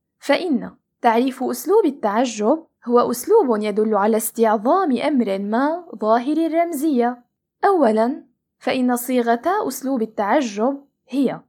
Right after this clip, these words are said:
"ما أفعله" أو "أفعل به". الصيغة الأولى "ما أفعله" تتكون من أداة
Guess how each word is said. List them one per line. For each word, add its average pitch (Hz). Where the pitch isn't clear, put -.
"ما 277
أفعله" 269
أو 196
"أفعل 330
به". 226
الصيغة 254
الأولى 262
"ما 240
أفعله" 233
تتكون 339
من 294
أداة 359